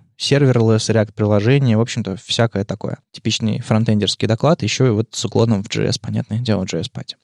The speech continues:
В Москве второго ноября пройдёт I T-субботник осенний. Это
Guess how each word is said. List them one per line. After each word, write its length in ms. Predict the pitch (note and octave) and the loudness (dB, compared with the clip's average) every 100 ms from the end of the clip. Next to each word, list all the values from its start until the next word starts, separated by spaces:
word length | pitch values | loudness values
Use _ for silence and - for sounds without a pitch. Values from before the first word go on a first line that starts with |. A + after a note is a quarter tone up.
| - | -4
В 80 | |
Москве 460 | B2 B2+ - C3+ E3+ | -2 -2 -2 0 0
второго 340 | - B2 A#2+ | 2 2 4
ноября 420 | A#2 A#2 G#2+ C3 E3+ | 6 4 4 4 2
пройдёт 400 | A2+ G#2+ C3 - | 2 2 2 2
I 100 | A2 | 0
T-субботник 720 | A2+ - G#2+ A#2 E3 G#3+ - - | 0 -2 0 0 2 0 -2 -4
осенний. 760 | B2 - C3+ B2+ B2 A#2+ A#2+ - - - | -4 0 2 4 4 2 0 -12 -18 -2
Это 800 | A#2 - - A#2 G#2+ G#2+ G#2 | -2 -2 0 4 6 6 4